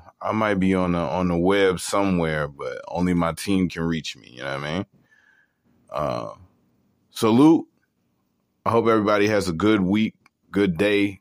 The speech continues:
good month, good year. And, uh,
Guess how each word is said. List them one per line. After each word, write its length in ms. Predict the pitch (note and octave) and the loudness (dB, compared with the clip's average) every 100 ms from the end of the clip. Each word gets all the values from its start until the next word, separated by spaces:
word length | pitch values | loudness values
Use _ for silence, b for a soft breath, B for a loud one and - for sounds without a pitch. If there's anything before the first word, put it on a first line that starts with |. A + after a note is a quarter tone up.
| - | -6
good 220 | F2+ F#2 | 0 2
month, 420 | F#2 G2+ G#2+ - | 2 0 -2 -6
good 200 | - F#2+ | -4 -2
year. 540 | E2+ G2+ G2+ G2 G#2 - _ _ _ _ _ _ _ _ _ E2+ | -2 0 2 0 -2 -10 _ _ _ _ _ _ _ _ _ -10
And, 200 | E2+ E2 | -6 -4
uh, 400 | E2 D#2+ D#2 D#2+ | -2 -4 -4 -8